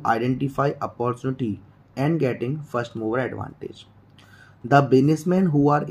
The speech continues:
able to understand and scan the opportunity of business environment at early stage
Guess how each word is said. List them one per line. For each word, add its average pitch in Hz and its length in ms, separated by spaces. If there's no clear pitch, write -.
able 135 280
to 147 120
understand 127 680
and 127 180
scan 156 380
the 139 80
opportunity 127 600
of 123 140
business 117 400
environment 120 920
at 139 260
early 143 420
stage 110 480